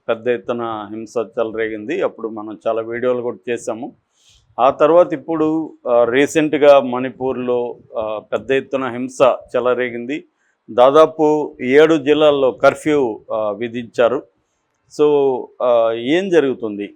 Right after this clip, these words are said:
ఎందుకంటే ఎమ్మెల్యేల ఇండ్ల మీద దాడులు జరిగింది. సాక్షాత్తు మణిపూర్,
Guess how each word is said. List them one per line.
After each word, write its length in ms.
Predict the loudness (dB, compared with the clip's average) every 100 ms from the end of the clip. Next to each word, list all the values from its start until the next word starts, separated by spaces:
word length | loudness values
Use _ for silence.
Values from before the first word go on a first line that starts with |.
| -10
ఎందుకంటే 600 | -8 -4 -4 -2 -2 -2
ఎమ్మెల్యేల 680 | -2 0 0 4 4 4
ఇండ్ల 480 | 4 4 2 -2 -2
మీద 340 | -2 -2 -6 -4
దాడులు 360 | 0 0 -2
జరిగింది. 520 | -4 -6 -6 -8 -10
సాక్షాత్తు 1000 | -6 2 2 2 2 2 0 -4 -2 -4 -10 _ _ _ _
మణిపూర్, 680 | -6 0 0 0 0 2 2